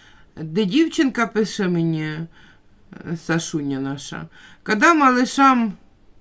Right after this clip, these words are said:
ну, я не зрозуміла, чи місяць тире два, чи місяця два,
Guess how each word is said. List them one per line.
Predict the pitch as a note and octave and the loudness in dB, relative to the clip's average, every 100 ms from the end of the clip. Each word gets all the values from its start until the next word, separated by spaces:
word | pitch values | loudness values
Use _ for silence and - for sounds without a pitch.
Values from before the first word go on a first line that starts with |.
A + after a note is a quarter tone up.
| _ _ _ _ _ _ - | _ _ _ _ _ _ -16
ну, | - G#3 | -6 -2
я | G#3 | 0
не | G#3+ G#3 | 2 0
зрозуміла, | G#3 G#3+ G#3 G#3+ F3+ E3+ | 0 0 0 2 2 2
чи | - G3+ | 2 0
місяць | A3 D4 E4 A3+ F3 - - | 2 2 0 0 -2 -6 -10
тире | - F#3 F#3 F3 | -2 0 2 0
два, | D#3+ E3 D#3 | 0 2 0
чи | - F#3 | -2 -2
місяця | G3 A#3+ A3+ G#3+ G#3 | -2 -2 -4 -6 -6
два, | F3+ D3 C3+ A#2+ | -6 -6 -6 -6